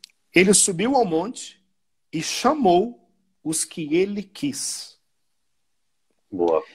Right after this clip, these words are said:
Speaker 1: Eu compreendi com essa palavra aqui que o chamado, ele parte de um ato deliberado da vontade divina.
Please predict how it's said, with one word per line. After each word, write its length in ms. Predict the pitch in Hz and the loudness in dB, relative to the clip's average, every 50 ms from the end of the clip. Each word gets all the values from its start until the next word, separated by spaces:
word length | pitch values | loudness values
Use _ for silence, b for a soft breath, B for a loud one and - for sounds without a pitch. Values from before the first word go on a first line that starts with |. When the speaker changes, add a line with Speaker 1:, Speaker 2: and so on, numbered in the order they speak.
| B B B _ | B B B _
Speaker 1:
Eu 120 | - 269 | 4 4
compreendi 760 | 277 311 349 349 339 330 285 240 202 180 156 135 175 233 240 | 6 6 4 4 6 6 6 6 4 4 2 0 0 0 0
com 160 | - - 180 | 2 2 2
essa 280 | 175 175 180 - - 160 | 2 2 2 0 -2 -2
palavra 760 | - - 131 135 135 143 156 160 156 139 127 127 120 117 - _ | 0 0 0 2 4 6 6 6 6 4 2 -4 -10 -10 -14 _
aqui 560 | - 120 113 - - - 196 180 131 - - _ _ _ _ _ _ b b b b b b b b b _ _ | -14 -14 -14 -10 -6 -2 -2 -2 -2 -4 -8 _ _ _ _ _ _ b b b b b b b b b _ _
que 260 | - - 220 208 - - | -2 0 0 0 2 2
o 100 | 247 220 | 2 2
chamado, 800 | - - - 285 254 214 196 190 214 240 240 190 147 - - - | 4 4 4 4 4 4 4 4 4 4 2 0 -4 -8 -6 0
ele 220 | - 214 226 233 233 | 2 2 2 2 -2
parte 600 | - _ - 196 196 202 233 269 262 - - 208 | -8 _ 2 2 4 4 2 0 -4 -8 -12 -12
de 140 | 165 170 208 | -8 -6 -6
um 180 | 202 180 175 | -6 -4 -4
ato 320 | 180 202 233 233 - - 214 | -4 -4 -4 -4 -6 -10 -12
deliberado 1040 | 156 139 139 208 262 285 285 269 262 220 202 214 190 170 165 165 185 214 214 226 | -4 0 2 2 2 2 2 0 0 2 2 2 2 4 2 2 2 0 -2 -4
da 180 | 170 156 208 226 | 0 0 2 2
vontade 600 | 208 208 262 262 233 - 226 214 254 240 233 214 | 0 -2 -6 -8 -2 0 0 0 0 0 -6 -12
divina. 580 | 220 285 262 214 226 240 233 180 - - _ | -16 -14 -12 -10 -8 -8 -8 -10 -12 -18 _